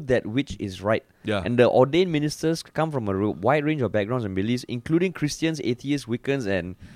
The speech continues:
Speaker 1: this is not gonna sound good, pagans.
Speaker 2: Yeah, yeah, yeah, exactly.
Speaker 1: And, hey, not bad. If he really is from a cult, the cult includes people like Adele, Benedict Cumberbatch, Ian McKellen,
Speaker 2: <laughs>
Speaker 1: Conan O'Brien, and Steven Tyler.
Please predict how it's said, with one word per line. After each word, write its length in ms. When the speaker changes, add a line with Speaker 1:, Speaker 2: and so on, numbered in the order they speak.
Speaker 1:
this 100
is 80
not 120
gonna 180
sound 240
good, 220
pagans. 640
Speaker 2:
Yeah, 200
yeah, 240
yeah, 140
exactly. 380
Speaker 1:
And, 320
hey, 300
not 160
bad. 180
If 160
he 140
really 240
is 80
from 160
a 40
cult, 280
the 40
cult 220
includes 300
people 240
like 160
Adele, 340
Benedict 420
Cumberbatch, 540
Ian 220
McKellen, 420
Speaker 2:
<laughs> 20
Speaker 1:
Conan 200
O'Brien, 320
and 100
Steven 320
Tyler. 380